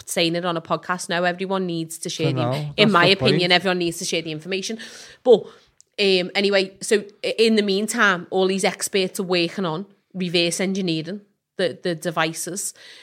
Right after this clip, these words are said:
Speaker 1: We, we, there was a report came out. So on the last day of the I P T, when Jonathan Kinnear was giving his evidence, um, he was putting his argument across that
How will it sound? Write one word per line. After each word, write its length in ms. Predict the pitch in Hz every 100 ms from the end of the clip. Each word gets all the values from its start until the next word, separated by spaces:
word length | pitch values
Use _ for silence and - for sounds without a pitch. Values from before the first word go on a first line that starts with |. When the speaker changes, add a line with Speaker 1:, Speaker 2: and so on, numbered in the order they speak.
| _
Speaker 1:
We, 220 | 190 190 -
we, 160 | 202
there 200 | - 196
was 220 | 190 202 214
a 80 |
report 460 | 208 202 - 190 185
came 260 | - 180 180
out. 300 | 170 170 -
So 300 | - 190 165 -
on 200 | 196 202
the 100 | 190
last 420 | 190 190 - -
day 260 | 185 170 -
of 120 | 170
the 100 | 185
I 100 | 170
P 220 | 170 - 180
T, 340 | - 160 160 _ _ _ _ _ -
when 220 | 170 175 170
Jonathan 380 | 175 175 175
Kinnear 260 | 165 175 160
was 100 | 165
giving 180 | 185 175
his 120 | 170
evidence, 720 | 156 160 160 156 - - - _
um, 400 | 165 156 151 160 - - - - _ _
he 120 | - 165
was 140 | 165
putting 300 | - 175 170
his 120 | 165
argument 460 | 160 151 160 156 156
across 380 | - 147 - -
that 280 | 156 151